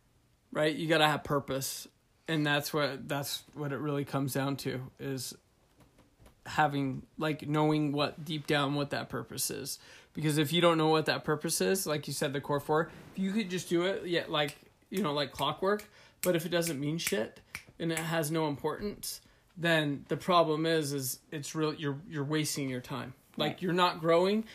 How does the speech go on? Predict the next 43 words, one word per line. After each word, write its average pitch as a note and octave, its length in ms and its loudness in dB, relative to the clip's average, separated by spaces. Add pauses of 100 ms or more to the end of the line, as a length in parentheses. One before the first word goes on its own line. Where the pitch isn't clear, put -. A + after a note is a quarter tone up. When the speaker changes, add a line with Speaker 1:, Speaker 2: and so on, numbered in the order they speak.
(560)
Speaker 1:
and D#3 320 -2
you're D#3 120 -2
just D3+ 300 -2 (440)
really G3+ 260 4
just D#3+ 180 0
spinning E3+ 320 0
your D3 160 2
wheels. C#3 340 0
You're D3 100 -6
just, D3 300 -6 (460)
like, D3+ 220 0
walking D#3 340 0
in C#3+ 120 -2
place. - 440 -8 (200)
Speaker 2:
Right. - 260 -10 (640)
Speaker 1:
So E3 140 0
I D3 80 2
think D#3 160 0
it's D3+ 160 -4
really E3+ 180 2
important D3+ 400 -2
for D3 80 -8
people D3 280 -6
to C#3+ 60 2
understand C#3+ 440 -4
what D#3 160 -4
their F3 120 -2
purpose E3+ 460 -6
is, E3 400 -2 (800)
is C#3+ 300 -4 (180)
the D3+ 100 -4
one D#3 240 0
way D#3+ 120 2
they D#3+ 180 0
can D#3 220 -6
find, D3+ 460 0 (160)
you - 140 -4
know, C#3+ 160 0
finding D#3 380 2
what D#3 160 0
their D#3 160 2
morals D#3 460 0
are, D3+ 360 2